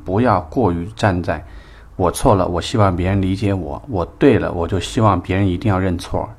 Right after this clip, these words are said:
这种角度去考虑问题。那这样呢，对于一个人心智的成长是非常不利的。所以呢，这段故事我可以当做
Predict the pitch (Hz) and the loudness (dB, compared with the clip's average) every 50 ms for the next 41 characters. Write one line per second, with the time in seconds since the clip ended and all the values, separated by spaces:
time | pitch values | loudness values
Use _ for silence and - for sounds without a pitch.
0 | - - - 180 151 110 95 78 80 85 - 78 71 73 - 87 - - 98 - | -10 -2 0 2 2 2 0 -2 -4 -4 -4 -6 -6 -8 -12 -12 -10 -8 -8 -6
1 | - 80 82 85 85 87 85 82 - - - - - - - - - - - - | -6 -6 -6 -6 -6 -6 -8 -8 -12 -16 -20 -20 -20 -20 -20 -20 -20 -20 -20 -20
2 | - - - - - 127 113 110 113 113 - - 180 160 131 110 95 85 80 80 | -20 -20 -20 -6 2 4 4 4 4 4 2 4 6 6 6 6 4 2 0 -2
3 | 82 90 - - - 110 101 92 90 90 95 95 104 110 98 92 87 85 85 - | -4 -6 -4 0 2 4 4 4 2 0 0 0 0 2 2 0 0 -2 -4 -4
4 | - 107 - - - - - 131 127 127 127 143 107 92 90 - - 85 90 90 | -8 -10 -12 -10 -10 -4 0 0 0 2 2 2 2 0 0 -2 -4 -4 -2 -2
5 | 87 80 - - - 92 - - - 107 104 98 98 87 87 - 87 85 85 92 | -4 -4 -6 -8 -10 -12 -8 -4 -2 -2 -2 -2 -2 -4 -6 -6 -8 -8 -8 -8
6 | 87 82 - - - - - - - - - - - - - - - - - - | -8 -10 -12 -16 -18 -20 -20 -20 -20 -20 -20 -20 -20 -20 -20 -20 -20 -20 -20 -16
7 | - - - 131 139 135 110 95 87 92 101 107 113 - 156 139 139 127 120 113 | -6 0 2 4 6 6 4 4 2 0 0 -2 0 2 2 2 4 4 2 2
8 | 113 110 151 143 123 104 - - - - - - - - - 104 104 107 - - | 2 0 0 0 0 0 -2 -4 -6 -8 -10 -10 -10 -8 -6 -6 -6 -6 -2 0
9 | 110 104 92 85 80 - - 104 104 107 110 110 110 95 85 82 - | 0 0 0 0 -4 -2 0 2 2 2 2 2 0 0 0 -2 -4